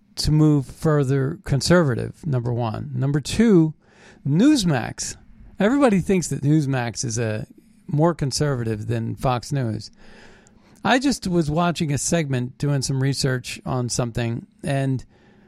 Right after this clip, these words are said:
I was looking at this interview that was on Newsmax. And I gotta tell you, uh, in the, in the, uh, crawl, they had this poor Ukraine, uh, big bad Russia thing.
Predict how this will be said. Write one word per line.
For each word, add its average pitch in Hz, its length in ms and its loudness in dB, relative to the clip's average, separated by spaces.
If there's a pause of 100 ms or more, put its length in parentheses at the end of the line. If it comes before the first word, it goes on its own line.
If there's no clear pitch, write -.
(160)
I 160 80 0
was 147 120 2
looking 180 280 2
at 151 100 0
this 135 240 -2
interview 120 540 0
that 117 160 -6
was 113 120 -4
on 127 220 0
Newsmax. 117 680 -2 (920)
And 175 200 2
I 202 100 2
gotta 254 200 0
tell 165 260 2
you, 113 280 0 (720)
uh, 147 240 0
in 226 180 4
the, 214 220 2
in 226 180 4
the, 214 200 6
uh, 143 240 4
crawl, 135 640 2 (680)
they 175 120 4
had 170 260 6
this 151 320 2 (220)
poor 247 260 6
Ukraine, 175 840 2 (520)
uh, 139 340 2 (320)
big 190 240 4
bad 175 280 4
Russia 147 640 4 (520)
thing. 113 440 0